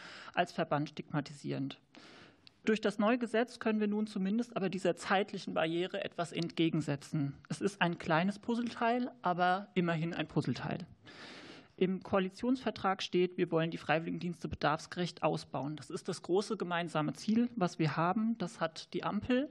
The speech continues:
das hat, ähm, so wie ich verstanden habe, auch die weiteren Parteien. Aber es ist auch ein Ziel von unseren Freiwilligen, von den Trägern, den Einsatzstellen und von uns als Verband.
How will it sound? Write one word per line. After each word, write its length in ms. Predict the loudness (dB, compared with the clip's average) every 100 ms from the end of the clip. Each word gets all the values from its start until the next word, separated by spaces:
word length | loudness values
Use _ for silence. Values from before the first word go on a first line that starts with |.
| -4
das 180 | -2 2
hat, 300 | 0 -2 -12 -14 -12 -14 -2
ähm, 440 | 2 2 0 -6 -6
so 120 | -6
wie 60 | -8
ich 100 | -10
verstanden 440 | -8 -6 -6 -4
habe, 220 | -4 -2
auch 100 | -6
die 140 | 0 2
weiteren 360 | 2 2 -6
Parteien. 480 | -4 -6 -2 0 0
Aber 160 | -2 -4
es 100 | -4
ist 140 | -4
auch 140 | -2
ein 160 | 0 -2
Ziel 220 | 0 -4
von 200 | -2 -2
unseren 320 | -2 -2 -6
Freiwilligen, 640 | 0 2 4 4 2 2 0
von 260 | 0 0 0
den 100 | -2
Trägern, 380 | 0 0 0
den 100 | -4
Einsatzstellen 600 | -6 -6 -4 -4 -2 0 0
und 240 | 0 0
von 260 | 2 2 2
uns 200 | 0 0
als 180 | 0
Verband. 480 | 0 0 0 -2 -6